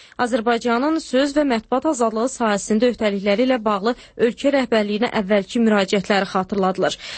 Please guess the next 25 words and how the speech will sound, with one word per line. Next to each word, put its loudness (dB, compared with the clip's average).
Xarici 0
İşlər 2
Nazirliyi 0
isə 2
hələ 0
ki 2
Araşdinin 0
məktubunu 0
öyrəndiklərini 0
və 2
yaxın 0
günlərdə 2
mövqelərini 0
açıqlayacaqlarını 0
bildirib. -4
A 2
T -2
T 0
rəsmisi 0
ilə 4
Elmar 0
Məmmədiyarov 0
ötən -2
ay 2
Madriddə 0